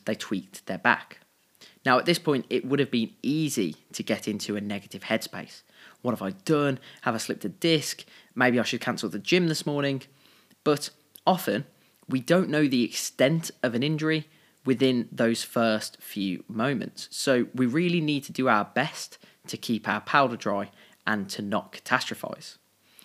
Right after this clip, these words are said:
If we get carried away, we can get so demotivated that we could even convince ourselves to stop. And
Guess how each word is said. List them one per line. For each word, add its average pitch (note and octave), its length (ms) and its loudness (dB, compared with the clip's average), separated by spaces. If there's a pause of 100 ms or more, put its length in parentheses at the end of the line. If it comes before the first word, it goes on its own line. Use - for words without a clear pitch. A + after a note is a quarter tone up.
(180)
If D#3 120 0
we F#3+ 80 2
get F#3 180 2
carried D3 260 6
away, B2 320 4 (320)
we C3 100 4
can C3+ 140 -2
get B2+ 180 0
so D3 400 2
demotivated B2+ 1080 0 (280)
that G#2 220 0 (180)
we A2+ 140 -2
could E3 180 0
even C3+ 240 0
convince - 400 -8
ourselves F#2+ 540 -6 (100)
to - 120 -8
stop. - 460 -4 (580)
And A#2+ 240 2